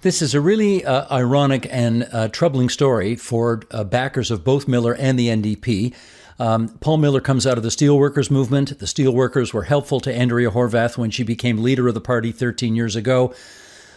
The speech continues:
Uh, their ridings are side by side in the city of Hamilton. I mean, there's just a lot of entrenched history here.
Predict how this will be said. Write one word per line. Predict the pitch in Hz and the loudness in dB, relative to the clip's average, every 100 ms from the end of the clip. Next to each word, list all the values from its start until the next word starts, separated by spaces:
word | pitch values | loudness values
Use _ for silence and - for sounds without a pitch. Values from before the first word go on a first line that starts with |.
| - - | -20 -4
Uh, | 135 127 127 | 0 0 0
their | 117 131 | 0 2
ridings | 131 170 170 135 82 - - | 2 2 2 0 -4 -6 -2
are | 135 | -2
side | - 147 151 | 0 0 0
by | 135 131 | 0 -2
side | - 143 120 85 - | 0 0 0 -2 -4
in | 135 120 | 0 0
the | |
city | 117 143 120 | 2 0 0
of | 113 | 0
Hamilton. | 127 127 120 98 82 | 0 2 0 -2 -4
I | 127 | 0
mean, | 127 | 0
there's | 127 | 0
just | - 135 | -2 -2
a | 131 | 0
lot | 127 143 | 0 2
of | 123 | 0
entrenched | 117 - 131 120 - | -2 0 -2 -2 -2
history | 151 - 120 85 | -2 -2 -4 -2
here. | 110 85 | -2 -2